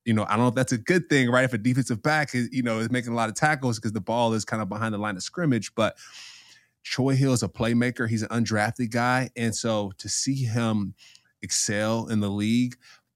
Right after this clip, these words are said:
uh, ha-, has been a, a true treat. So I'm gonna, uh, call him as our X factor for the Rams defense, uh, and Henderson for our offense.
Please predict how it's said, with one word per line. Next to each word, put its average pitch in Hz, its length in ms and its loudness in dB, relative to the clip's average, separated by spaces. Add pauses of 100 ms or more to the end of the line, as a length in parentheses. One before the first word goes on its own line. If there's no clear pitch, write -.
(100)
uh, 104 260 2
ha-, 104 160 -4
has 107 220 -2
been 107 220 0
a, 98 280 -2
a 98 40 -4
true 110 240 -2
treat. 117 380 -2
So 117 140 -4
I'm 107 180 0
gonna, 104 140 0
uh, 98 160 0
call 101 240 0
him 101 220 0
as 95 180 -2
our 95 120 -2
X 98 220 -4
factor 92 340 -6
for 95 140 -10
the 92 80 -6
Rams 90 340 -6
defense, 92 580 -6
uh, 90 40 -4 (140)
and 90 120 -6
Henderson 95 340 -6
for 92 140 -8
our 87 240 -4
offense. - 440 -16